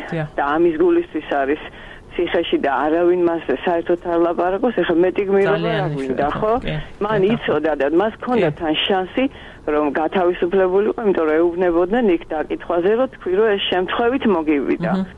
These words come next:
Speaker 2: ეს არის გავრცელებული კადრები და
Speaker 1: კი.
Speaker 2: ნახვა შეგიძლიათ.
Speaker 1: კი, ბატონო.
Speaker 2: ამიტომ ეს ადამიანი არის დასაფასებელი და არის მისთვის ბრძოლა, ე,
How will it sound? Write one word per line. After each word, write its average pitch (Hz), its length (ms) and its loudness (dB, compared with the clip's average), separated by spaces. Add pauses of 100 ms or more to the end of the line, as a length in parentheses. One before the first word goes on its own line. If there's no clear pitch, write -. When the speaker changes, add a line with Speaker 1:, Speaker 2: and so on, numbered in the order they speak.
(160)
Speaker 2:
ეს 180 180 -6
არის 196 280 0
გავრცელებული 190 800 0
კადრები 185 520 0
და 247 120 0
Speaker 1:
კი. 269 140 0
Speaker 2:
ნახვა 160 300 -2
შეგიძლიათ. 156 420 0
Speaker 1:
კი, 156 80 -2
ბატონო. 185 160 -2
Speaker 2:
ამიტომ - 280 -4 (340)
ეს 196 220 -2
ადამიანი 202 600 2
არის 156 260 2
დასაფასებელი 170 840 0
და 269 100 2
არის 185 260 2
მისთვის 190 380 -2
ბრძოლა, 180 400 2
ე, 214 80 -14